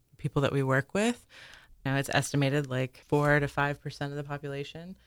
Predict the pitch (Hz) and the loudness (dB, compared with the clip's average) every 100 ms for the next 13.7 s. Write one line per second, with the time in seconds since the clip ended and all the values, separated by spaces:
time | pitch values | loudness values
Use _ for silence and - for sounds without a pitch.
0 | _ _ - 143 147 151 147 143 151 190 | _ _ -6 -2 2 2 2 -2 -2 0
1 | 208 147 139 135 131 - 139 135 - - | 2 2 0 -4 -8 -6 -2 -2 0 0
2 | 151 131 143 - 156 165 143 143 135 - | 0 0 -4 2 2 2 2 2 0 -2
3 | - 131 127 131 135 139 135 135 123 - | -4 0 2 2 2 2 0 -2 -8 -6
4 | 139 135 131 123 - 160 147 135 135 135 | -2 0 0 0 4 4 4 -2 -4 -6
5 | - - - - - - 127 127 127 - | -8 -20 -20 -20 -18 -2 0 0 0 4
6 | 160 151 160 151 139 139 135 - 139 139 | 4 4 4 4 2 2 0 0 0 -2
7 | 139 135 - - - - 151 147 147 139 | -2 -6 -8 -18 -18 -6 0 6 6 6
8 | 151 143 135 131 127 - 131 120 135 135 | 2 2 2 2 0 0 -4 0 -2 -2
9 | - 135 131 123 120 113 - 147 131 139 | -2 -2 -2 -4 -6 -10 -4 0 2 4
10 | 117 - 120 123 123 127 127 _ - - | 2 2 0 0 -2 -2 -4 _ -14 -4
11 | 139 123 131 127 131 131 - 131 127 123 | -4 -2 -2 -2 0 0 0 -2 0 -2
12 | 123 - - - - _ - 160 156 143 | -4 -8 -20 -20 -20 _ -2 2 4 4
13 | 143 135 131 - 147 135 | 4 2 2 2 2 2